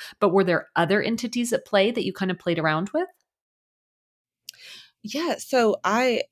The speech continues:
Speaker 2: I, I didn't, I knew that's what I wanted to do, or that was an option for me, but I can't say that it was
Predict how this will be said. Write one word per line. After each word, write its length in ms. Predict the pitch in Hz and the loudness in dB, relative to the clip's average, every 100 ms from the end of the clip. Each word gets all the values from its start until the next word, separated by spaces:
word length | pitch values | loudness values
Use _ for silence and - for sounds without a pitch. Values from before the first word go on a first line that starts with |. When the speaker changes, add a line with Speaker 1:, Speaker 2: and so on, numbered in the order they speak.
| - - _ | -12 -18 _
Speaker 2:
I, 160 | - 202 | 2 2
I 100 | 180 | 2
didn't, 580 | 185 208 233 214 180 165 - _ _ _ _ _ _ _ _ _ - | 0 0 0 2 2 0 -4 _ _ _ _ _ _ _ _ _ -2
I 100 | 180 | 0
knew 320 | 180 190 220 | 2 4 4
that's 260 | 190 - 180 | 2 2 2
what 80 | |
I 60 | 165 | 2
wanted 460 | 156 156 156 151 - _ _ - | 2 0 0 -2 -4 _ _ -10
to 120 | - | -6
do, 240 | 151 165 156 | 0 4 4
or 60 | |
that 140 | 143 104 | 4 2
was 100 | 143 | 0
an 80 | - | -2
option 380 | 120 - - 156 | -2 -2 0 0
for 140 | 156 | 2
me, 100 | 156 | 2
but 120 | 147 | 4
I 60 | 139 | 2
can't 280 | - 165 - | 0 -4 -2
say 100 | 147 | 0
that 100 | 135 | 2
it 80 | 110 | 0
was 160 | 127 | -2